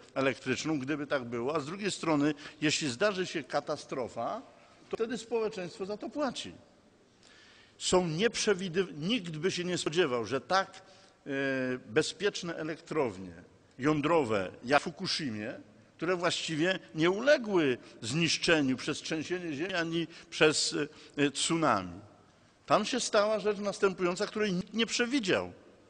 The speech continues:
Zostały odcięte od tej elektrowni dopływy, do, został odcięty dopływ energii, co nie pozwalało odprowadzać energii, ale chłodzić przede wszystkim tej, e, e, tych, e, m,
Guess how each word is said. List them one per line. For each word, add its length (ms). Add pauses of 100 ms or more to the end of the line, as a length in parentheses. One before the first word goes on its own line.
(280)
Zostały 680
odcięte 880
od 200
tej 220
elektrowni 920 (220)
dopływy, 640
do, 240
został 380
odcięty 380
dopływ 340
energii, 500 (260)
co 160
nie 160
pozwalało 640
odprowadzać 640
energii, 440 (260)
ale 180 (160)
chłodzić 680
przede 360
wszystkim 500
tej, 280 (340)
e, 400
e, 40
tych, 340
e, 240
m, 340